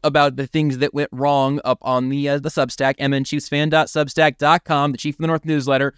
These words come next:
Uh, you took a look at Patrick Mahomes and charted his film and what went wrong. And, uh, as we talked about on this week's edition of Weird Games, what went wrong was a lot of stuff at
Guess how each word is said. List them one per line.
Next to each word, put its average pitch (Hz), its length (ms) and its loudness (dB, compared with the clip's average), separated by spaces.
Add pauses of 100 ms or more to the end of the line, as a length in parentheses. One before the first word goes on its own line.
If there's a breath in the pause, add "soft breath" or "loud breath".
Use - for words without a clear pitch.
(240)
Uh, 139 200 0
you 165 220 0
took 202 160 2
a 190 40 2
look 185 240 4
at 190 160 2
Patrick 175 280 2
Mahomes 196 460 4
and 143 160 0
charted 151 300 2
his 156 460 -2
film 214 360 4
and 120 240 0
what 139 220 2
went 139 240 -2
wrong. 196 480 4
And, 123 100 -2 (340)
uh, 107 100 -4
as 131 120 0
we 160 60 -2
talked 208 240 4
about 214 340 4
on 208 340 4
this 208 140 -2
week's 214 180 -4
edition 220 300 -2
of 214 80 -2
Weird 247 220 -2
Games, 196 400 0 (460)
what 160 120 0
went 240 140 2
wrong 277 360 6
was 190 400 -2
a 160 60 -4
lot 285 180 4
of 220 80 -2
stuff 190 300 2
at 208 120 -2